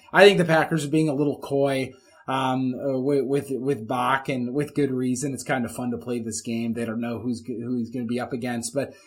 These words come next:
Wags, I just see a scenario where Bach is, uh, suiting up and ready to go at home at Lambeau Field a Sunday from now. I just, I don't think it's gonna be happening against the Chiefs this week, but what do I know? I mean, he, he's, you know, he's,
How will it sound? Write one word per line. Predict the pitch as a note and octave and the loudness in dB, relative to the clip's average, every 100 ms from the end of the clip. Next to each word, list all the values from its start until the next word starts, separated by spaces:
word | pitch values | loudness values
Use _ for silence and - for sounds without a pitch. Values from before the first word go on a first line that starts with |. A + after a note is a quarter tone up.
| - | 6
Wags, | G3+ G3+ F3 | 10 10 10
I | G#3 | 8
just | G#3 F#3+ | 6 4
see | F#3+ | 4
a | F3 | 4
scenario | E3+ E3 D#3+ D#3+ | 4 4 4 6
where | D3+ C3 | 4 2
Bach | D3+ D3 C#3 D3 | 2 2 2 0
is, | B2 B2+ | 0 -2
uh, | A#2+ | -4
suiting | - - D#3+ D#3 D3 | 0 4 6 4 0
up | - | -2
and | C3 C3+ | -2 0
ready | C3+ B2+ | 0 -2
to | A#2 | -2
go | B2+ B2+ | -2 -2
at | A#2+ A#2+ A2+ | -4 -6 -6
home | B2 B2 B2 A2+ A2+ | -6 -4 -2 -2 -2
at | B2 A#2 | -6 -6
Lambeau | B2 A#2+ A#2 A2 - | -6 -4 -4 -6 -4
Field | A#2 A2+ A2 | -4 -4 -6
a | |
Sunday | - A#2 G#2+ A2+ A2 | -8 -8 -8 -6 -6
from | - A#2 | -4 -2
now. | A2+ A2 | -2 -2
I | A2+ | -4
just, | A#2 A2 - - | -6 -8 -12 -4
I | - F3 | 4 6
don't | E3+ | 6
think | E3 C3+ | 4 0
it's | C3 | -2
gonna | D3 B2+ | -4 -2
be | A#2+ | -2
happening | A#2+ A#2 B2+ | -4 -4 -6
against | A#2+ A2+ | -6 -6
the | A2+ | -8
Chiefs | - B2 - | -6 -6 -4
this | A#2 - | -6 -4
week, | A#2+ A#2+ - | -4 -4 -4
but | A#2+ - - - - | -8 -8 -18 -6 8
what | G3+ | 10
do | F#3+ | 12
I | F3+ F3 | 10 8
know? | D#3 B2 - | 6 2 -4
I | D3+ | 0
mean, | D#3+ B2+ | 0 0
he, | D3 D3+ | -2 -2
he's, | A#2+ D3 G#2+ - C#3 | -2 -4 -6 -10 -2
you | E3+ | 0
know, | D3 C3 | 0 -2
he's, | D3 B2 | -4 -6